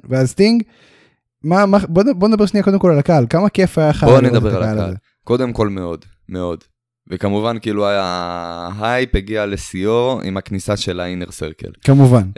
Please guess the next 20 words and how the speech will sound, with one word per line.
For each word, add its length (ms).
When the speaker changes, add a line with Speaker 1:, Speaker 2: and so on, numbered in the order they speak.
Speaker 2:
אה, 880
<laughs> 80
אבל 200
עזוב 240
את 60
זה 100
רגע. 280
אני 160
רוצה, 300
אני 100
חייב 200
לשאול 260
אותך. 200
אתה, 240
אתה 180
אמור 220
לדעת 260
את 40
הדברים 380
האלה. 200